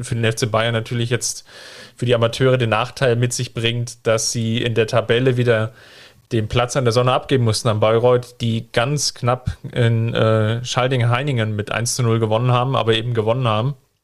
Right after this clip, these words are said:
Und jetzt wiederum mit siebenundzwanzig Punkten, ähm, vor dem F C Bayern mit sechsundzwanzig Punkten stehen. Burghausen ist noch relativ nah rangekommen jetzt, äh, mit fünfundzwanzig Punkten, muss aber dazu sagen, dass Bayreuth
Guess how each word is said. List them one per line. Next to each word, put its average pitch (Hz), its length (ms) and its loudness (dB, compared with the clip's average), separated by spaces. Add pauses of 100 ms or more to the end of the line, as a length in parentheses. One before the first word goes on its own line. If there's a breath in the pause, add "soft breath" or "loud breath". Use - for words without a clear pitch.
(640)
Und 120 460 2
jetzt 113 280 0
wiederum 113 300 2
mit 110 140 0
siebenundzwanzig 139 500 -2
Punkten, 120 520 -2 (220)
ähm, 110 460 -2
vor 117 240 0
dem 120 140 0
F 113 100 -2
C - 100 -4
Bayern 113 360 0
mit 107 100 0
sechsundzwanzig 117 560 -2
Punkten 120 220 -4
stehen. 113 340 -2 (560 loud breath)
Burghausen 151 520 2
ist 135 120 -2
noch 127 180 0
relativ 139 480 0
nah 127 140 2
rangekommen 127 520 0
jetzt, - 340 0
äh, - 160 -4
mit 113 160 0
fünfundzwanzig 143 500 0
Punkten, 131 240 -2
muss 117 100 2
aber 120 140 4
dazu 117 320 2
sagen, 120 300 2
dass 110 220 0
Bayreuth 135 640 0